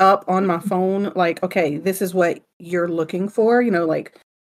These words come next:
flush, straight flush, all of this. And I was like, "Don't even look for a royal flush. It's never gonna happen. If it does, like, you need to go buy a lottery ticket."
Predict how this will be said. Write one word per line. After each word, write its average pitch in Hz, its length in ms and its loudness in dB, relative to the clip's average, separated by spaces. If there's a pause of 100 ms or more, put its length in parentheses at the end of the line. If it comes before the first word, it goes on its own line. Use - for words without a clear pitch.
(280)
flush, 160 400 0
straight 160 300 -2
flush, 151 500 -2
all 160 140 4
of 151 100 -2
this. 147 340 -2
And 185 120 2
I 190 60 6
was 202 160 4
like, 180 160 2
"Don't 196 140 4
even 180 160 2
look 160 120 0
for 156 120 -4
a 151 60 -4
royal 147 240 -2
flush. 147 300 -4
It's - 100 -14
never 185 200 -4
gonna 156 140 -4
happen. 139 420 -10 (300)
If 175 120 -6
it 156 80 0
does, 165 480 2
like, 160 300 -4 (280)
you 190 100 -6
need 165 80 0
to 160 60 -6
go 170 80 2
buy 147 140 0
a 139 60 -2
lottery - 320 -6
ticket." - 320 -14